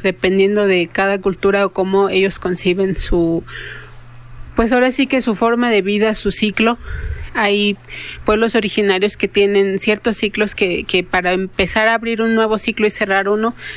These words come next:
tienen que hacer cier-, ciertos rituales y, y pro-, por ejemplo, eh, los animales, este, las plantas y, y este, eh, sobre todo el elemento del fuego y del agua y del aire son muy, muy importantes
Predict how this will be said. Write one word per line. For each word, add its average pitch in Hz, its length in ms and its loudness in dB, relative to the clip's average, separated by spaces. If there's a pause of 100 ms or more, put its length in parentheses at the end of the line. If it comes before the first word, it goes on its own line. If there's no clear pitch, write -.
tienen 214 300 2
que 196 80 -2
hacer 196 180 -2
cier-, 196 240 -2 (140)
ciertos 202 420 0
rituales 190 580 0
y, 185 280 -4 (100)
y 190 60 0
pro-, 196 300 -2 (360)
por 190 140 0
ejemplo, 190 880 0 (320)
eh, 185 100 0
los 190 240 2
animales, 190 760 0
este, 175 600 -2
las 175 200 0
plantas 190 640 -2
y, 170 600 -2 (220)
y 180 180 4
este, 175 640 -2 (380)
eh, - 120 2
sobre 214 260 4
todo 233 140 2
el 240 80 2
elemento 208 460 2
del 180 180 0
fuego 208 480 2
y 196 60 2
del 180 240 2
agua 190 360 0
y 175 60 -2
del 180 180 2
aire 185 340 -2 (720)
son 196 300 0
muy, 214 320 2
muy 202 200 2
importantes 190 760 -4